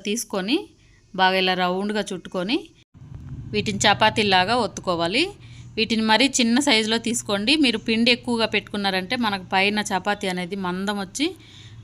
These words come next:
మనం కర్జికాయలు చేసుకున్న తర్వాత కొద్ది మెత్తబడతాయండి. అలా లేకుండా పల్చగా ఒత్తుకోవాలి. ఇప్పుడు చూడండి, మనం ఇలా పల్చగా ఒత్తుకుంటే మనం చేసిన తర్వాత కర్జికాయలు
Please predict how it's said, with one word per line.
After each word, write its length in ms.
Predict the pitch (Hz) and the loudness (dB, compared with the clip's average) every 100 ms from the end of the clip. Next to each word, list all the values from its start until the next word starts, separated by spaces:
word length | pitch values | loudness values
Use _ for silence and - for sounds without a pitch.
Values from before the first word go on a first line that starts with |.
| - | -6
మనం 180 | 190 190 180 | -2 0 2
కర్జికాయలు 420 | 196 - 240 214 214 | 2 2 2 2 2
చేసుకున్న 360 | 208 - 220 202 180 | 0 0 -4 0 0
తర్వాత 320 | 180 180 262 339 277 - | 2 0 0 0 -2 -4
కొద్ది 200 | 196 196 190 | 0 0 2
మెత్తబడతాయండి. 800 | 185 208 196 190 175 170 185 349 - - - - - - 185 | 0 0 0 0 -2 0 0 -2 -4 -18 -20 -20 -20 -4 4
అలా 140 | 190 185 | 4 6
లేకుండా 400 | 196 208 202 262 208 | 2 0 -2 -2 0
పల్చగా 420 | 190 196 226 220 190 | -2 0 0 0 0
ఒత్తుకోవాలి. 540 | 180 - 170 170 240 392 - - - | -4 -6 -4 -2 -2 -4 -8 -12 -4
ఇప్పుడు 180 | 202 202 202 | -4 -2 2
చూడండి, 280 | 202 214 302 277 | 2 4 4 4
మనం 160 | 214 208 | 2 2
ఇలా 120 | 196 202 | 2 4
పల్చగా 360 | 196 208 233 214 | 2 4 4 4
ఒత్తుకుంటే 380 | 196 - 190 202 262 | 4 -2 -4 -2 0
మనం 180 | 208 190 196 | 0 -2 0
చేసిన 300 | 202 240 233 190 | 0 0 0 0
తర్వాత 360 | 180 180 175 277 381 - - - _ - | 0 0 0 -2 -4 -8 -20 -20 _ 0
కర్జికాయలు 520 | 196 208 240 220 | 0 2 4 4